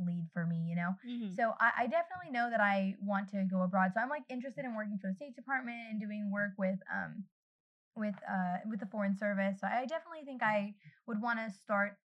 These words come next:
Speaker 1: with that asset of my commu-, with, with my, um, career, and getting to kinda go abroad and do different sorts of, um,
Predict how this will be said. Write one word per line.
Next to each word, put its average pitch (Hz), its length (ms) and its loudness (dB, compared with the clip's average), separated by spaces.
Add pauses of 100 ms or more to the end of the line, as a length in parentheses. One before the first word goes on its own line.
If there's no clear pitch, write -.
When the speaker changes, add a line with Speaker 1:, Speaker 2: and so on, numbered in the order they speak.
Speaker 1:
with 208 160 -4
that 190 200 0
asset 220 300 -4
of 247 80 -4
my 247 140 -4
commu-, 254 380 -10
with, 247 160 -6 (140)
with 233 220 -6
my, 214 440 0
um, 185 460 4
career, 247 380 -6 (420)
and 208 220 2
getting 214 300 2
to 190 280 2
kinda 196 160 0
go 190 140 2
abroad 262 340 4
and 240 100 0
do 208 120 0
different 208 360 -4
sorts 196 300 -4
of, 190 140 4 (160)
um, 196 360 -2